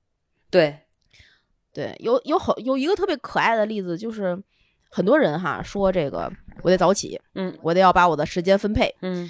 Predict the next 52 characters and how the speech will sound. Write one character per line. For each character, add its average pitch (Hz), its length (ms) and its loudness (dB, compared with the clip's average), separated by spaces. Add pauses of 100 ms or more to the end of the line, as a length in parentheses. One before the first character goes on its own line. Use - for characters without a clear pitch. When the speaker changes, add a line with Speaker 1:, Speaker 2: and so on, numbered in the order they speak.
(140)
Speaker 2:
我 185 80 -2
每 196 160 4
天 214 340 2 (560)
前 220 300 4
两 196 160 6
个 190 60 -2
小 185 120 0
时 160 140 -6
干 165 140 2
嘛， 123 180 -10
后 381 240 4
两 165 140 2
个 165 80 -8
小 170 100 -8
时 - 100 -14
干 160 160 0
嘛， 135 240 -10
中 285 200 -10
间 349 160 2
两 190 120 0
个 185 60 -8
小 175 100 -6
时 147 140 -10
干 156 160 -2
嘛， 113 260 -10
然 143 80 -6
后 190 60 -4
再 262 160 0
四 - 160 -10
个 208 80 0
小 185 100 -2
时 160 120 -10
干 147 140 -4
嘛， 135 180 -6
再 196 100 -2
怎 139 80 -4
么 175 60 -12
样， 110 100 -6
再 214 80 -6
把 214 100 -6
二 226 80 0
十 240 60 -4
四 240 160 -10
小 185 100 -4
时 - 140 -10
切 240 220 -6
割 233 120 -2
得 208 60 2
好 - 160 -4
好 247 200 4
的， - 140 -2
Speaker 1:
嗯。 165 220 -8